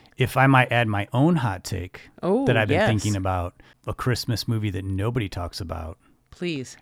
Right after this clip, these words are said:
Speaker 1: And it's clearly a Christmas movie. They bring up Christmas in it. The same thing. It opens. It's, it's Christmas-y time. They, they
Speaker 2: Oh my
Speaker 1: say
Speaker 2: God.
Speaker 1: Christmas multiple times. There's, uh, Christmas trees in it. It's one that, uh, because of its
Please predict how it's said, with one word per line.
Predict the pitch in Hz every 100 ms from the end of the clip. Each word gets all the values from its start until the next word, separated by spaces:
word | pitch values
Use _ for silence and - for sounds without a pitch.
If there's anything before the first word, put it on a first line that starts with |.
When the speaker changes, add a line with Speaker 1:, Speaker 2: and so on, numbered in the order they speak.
| -
Speaker 1:
And | 117
it's | 110
clearly | - - 131 117 101
a |
Christmas | - 107 101 -
movie. | 92 90
They | 95
bring | 98 110
up | 107
Christmas | - 120 104 113 -
in | 113
it. | 107 101 - - - _
The | 101
same | 98 120 117
thing. | 101 117 110
It | 101
opens. | 107 107 110 107 107 98
It's, | 85 - -
it's | - -
Christmas-y | - 117 - 110 98 - - 123 110
time. | - 113 110 110 110 107 - -
They, | - 104
they | 98 113
Speaker 2:
Oh |
my |
Speaker 1:
say | 107 -
Speaker 2:
God. | 120 139
Speaker 1:
Christmas | 123 - 120 -
multiple | 117 107 110
times. | - 110 110 107 104
There's, | 95 95 92 - - - _ _
uh, | 113 95 85
Christmas | - 117 123 110
trees | - 117 110 110
in | 110
it. | 104
It's | 98 -
one | 110 113 113 107
that, | 104 -
uh, | 101 92
because | 107 139 123
of | 120
its | 104 - -